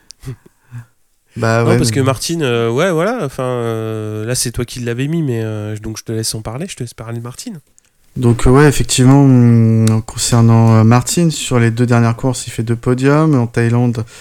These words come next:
Speaker 1: il fait top six, et à Aragon, juste avant, il fait neuvième. Donc, on voit qu'il y a une progression, qu'il a f-, enfin pris en main la machine qui est, qui est bien meilleure. Brad Binder, lui, l'a prouvé.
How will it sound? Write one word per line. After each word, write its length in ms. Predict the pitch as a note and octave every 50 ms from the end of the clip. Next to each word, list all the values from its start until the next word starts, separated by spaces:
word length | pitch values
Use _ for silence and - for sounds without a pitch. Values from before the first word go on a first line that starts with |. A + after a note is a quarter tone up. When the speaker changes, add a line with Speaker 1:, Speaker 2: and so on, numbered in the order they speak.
| - - _ _
Speaker 1:
il 80 | - A#2+
fait 160 | - - A#2+
top 240 | A2 - A#2+ A#2 -
six, 420 | - - C#3 C#3+ D3 C#3+ C#3 - B2+
et 220 | A2+ A2+ A2+ A2+ A2+
à 160 | A2 A2 G#2+
Aragon, 440 | G#2+ G#2+ G#2+ A2 A#2+ A#2+ B2 B2 A#2
juste 220 | A2+ A2 - -
avant, 160 | A2+ A2+ A#2 A#2
il 60 | A2+
fait 180 | - - A2
neuvième. 340 | G#2+ A2+ A2 A2 C3 D3 D3+ C#3+ - - - - - _ -
Donc, 160 | A#2 - -
on 20 |
voit 120 | A#2 B2+ B2+
qu'il 160 | A#2 - A#2+
y 0 |
a 20 |
une 60 | A#2 A2+
progression, 720 | - - B2+ A#2 A#2+ A#2 A#2+ A2+ - - - D3+ E3 E3+
qu'il 160 | - - A#2+
a 60 | A2
f-, 100 | G#2+ - - F#3+
enfin 260 | C3+ A#2+ - C3+ B2+
pris 160 | - - B2+
en 80 | A#2+ A#2
main 320 | A#2+ B2 A#2+ A#2 A2 A2+
la 120 | A2+ G#2+
machine 380 | G#2 G#2+ G#2 - - C3 B2+ A#2+
qui 140 | A#2 - G#2+
est, 120 | G2+ G2 - - - - _ _
qui 120 | - - A#2
est 20 |
bien 160 | A2 A#2 G#2+
meilleure. 400 | A2 A2 A2+ C3 C3+ C3 A2+ G#2
Brad 340 | G2+ G#2 A2+ - G#2+ G#2 G#2
Binder, 300 | A2 A2 A2 A#2 B2 A#2+
lui, 140 | A2 G#2+ G#2
l'a 100 | G#2 G#2+
prouvé. 360 | - - - A#2+ A2+ C3 D3